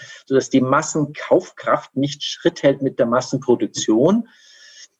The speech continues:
Und eigentlich geht es ja nicht, dass mehr produziert wird, als nachgefragt wird, ja. Und der Keil wurde und wird mit Krediten überbrückt.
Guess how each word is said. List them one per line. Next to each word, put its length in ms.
Und 100
eigentlich 300
geht 200
es 120
ja 120
nicht, 200
dass 140
mehr 120
produziert 560
wird, 140
als 220
nachgefragt 760
wird, 200
ja. 360
Und 180
der 160
Keil 460
wurde 400
und 180
wird 220
mit 220
Krediten 560
überbrückt. 680